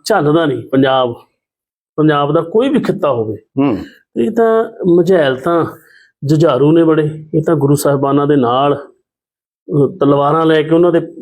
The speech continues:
Speaker 1: ਨਾਲ ਜੰਗਾਂ ਯੁੱਧਾਂ ਦੇ ਵਿੱਚ ਸ਼ਾਮਲ ਹੁੰਦੇ ਰਹੇ
Speaker 2: ਸ਼ਾਮਲ।
Speaker 1: ਵੱਡੀ ਪੱਧਰ ਤੇ।
Speaker 2: ਜੀ।
Speaker 1: ਬਾਬਾ ਬੰਦਾ ਸਿੰਘ ਬਹਾਦਰ ਦੇ ਨਾਲ ਸਾਥੀ ਬਣੇ ਆ।
Speaker 2: ਹੂੰ।
Speaker 1: ਤੇ ਇਹ ਤਾਂ ਜੁਝਾਰੂ ਨੇ, ਇਹਨਾਂ ਨੂੰ ਪਿਆਰ ਨਾਲ ਤਾਂ ਇਹਨਾਂ ਦੀ ਭਾਵੇਂ ਧੌਣ ਵੱਢ ਲਓ।
Speaker 2: ਹੂੰ।
Speaker 1: ਤੇ ਜੇ ਤੁਸੀਂ ਕਹੋ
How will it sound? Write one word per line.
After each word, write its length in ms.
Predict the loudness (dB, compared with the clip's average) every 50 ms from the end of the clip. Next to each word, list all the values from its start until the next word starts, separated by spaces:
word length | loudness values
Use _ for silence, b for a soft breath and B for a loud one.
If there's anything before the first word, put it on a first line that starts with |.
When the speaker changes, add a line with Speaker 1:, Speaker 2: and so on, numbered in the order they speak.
| -20 -20 _ _ _ _ _ -4
Speaker 1:
ਨਾਲ 400 | -2 0 0 0 0 -2 -4 -4 -2
ਜੰਗਾਂ 260 | 0 2 2 2 2
ਯੁੱਧਾਂ 280 | 2 0 2 2 2 2
ਦੇ 100 | 2 2
ਵਿੱਚ 160 | 0 0 -2
ਸ਼ਾਮਲ 380 | -4 -4 -2 -2 0 0 0
ਹੁੰਦੇ 260 | 2 2 2 2 2 2
ਰਹੇ 80 | 2
Speaker 2:
ਸ਼ਾਮਲ। 140 | 0 0 0
Speaker 1:
ਵੱਡੀ 180 | 0 0 0 0
ਪੱਧਰ 320 | 0 0 0 0 0 0
ਤੇ। 160 | 0 0 0
Speaker 2:
ਜੀ। 400 | 0 -2 _ -20 -18 -16 -10 -6 -4
Speaker 1:
ਬਾਬਾ 220 | -2 -2 -2 -2
ਬੰਦਾ 320 | -2 0 0 0 0 0 0
ਸਿੰਘ 220 | 0 2 2 2 2
ਬਹਾਦਰ 420 | 0 0 0 -2 0 0 0 2
ਦੇ 100 | 2 2
ਨਾਲ 220 | 2 2 0 -2
ਸਾਥੀ 400 | -2 -2 -4 -4 -4 -4 -4 -2
ਬਣੇ 280 | 0 2 2 2 2 2
ਆ। 80 | 2 0
Speaker 2:
ਹੂੰ। 380 | -4 -8 _ -4 -2 -2 -2 -2 B B B _ _ -2
Speaker 1:
ਤੇ 360 | 0 2 4 4 4 4 2 0 -2 -6 _ _
ਇਹ 80 | -2 -2 0
ਤਾਂ 80 | 0 -2
ਜੁਝਾਰੂ 460 | 0 0 0 2 2 2 2 2 2
ਨੇ, 140 | 2 2 2
ਇਹਨਾਂ 340 | 0 0 2 2 4 4 2
ਨੂੰ 140 | 2 2
ਪਿਆਰ 260 | 2 2 2 2 0 0
ਨਾਲ 260 | 0 0 0 0 0
ਤਾਂ 100 | 0 2
ਇਹਨਾਂ 140 | 2 2 2
ਦੀ 100 | 2 0
ਭਾਵੇਂ 400 | 0 0 0 0 2 2 0 0 b b b b b _
ਧੌਣ 260 | -2 0 0 0 0 0
ਵੱਢ 240 | 0 0 0 2
ਲਓ। 260 | 2 0 0 0 -2 -2
Speaker 2:
ਹੂੰ। 320 | 0 2 2 2 0 -2 -6 -12 -16 _ -8
Speaker 1:
ਤੇ 60 | -4
ਜੇ 140 | -2 -2 -2
ਤੁਸੀਂ 280 | 0 0 0 0 0
ਕਹੋ 520 | 0 0 0 0 0 0 0 -2 -4 -8